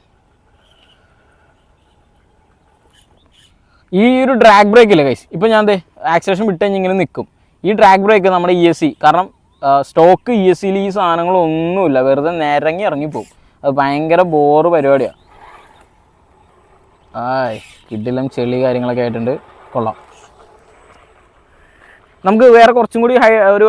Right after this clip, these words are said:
ഹാർഡായിട്ടുള്ള കയറ്റം ട്രൈ ചെയ്യണം. അതായത് ഇവിടെ ഇത് കുറച്ചും കൂടി ഹാർഡായിട്ടുള്ളൊരു കയറ്റമുണ്ട്, വേണമെന്നുണ്ടെങ്കിൽ നമുക്കത്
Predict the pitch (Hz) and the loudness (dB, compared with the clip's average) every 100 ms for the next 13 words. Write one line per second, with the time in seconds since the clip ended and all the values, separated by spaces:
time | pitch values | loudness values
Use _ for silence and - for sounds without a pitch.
0 | 214 190 202 208 208 202 185 190 190 180 | 2 2 4 4 2 2 2 0 -2 2
1 | 180 175 139 131 160 165 185 185 185 175 | 4 4 0 0 2 2 2 0 0 -2
2 | - 170 180 - _ _ 160 165 165 175 | -2 -2 -2 -4 _ _ 0 2 4 2
3 | 165 160 160 160 143 143 143 139 147 151 | 2 0 0 0 -2 -2 -2 -2 -4 -6
4 | 147 147 143 | -4 -2 -2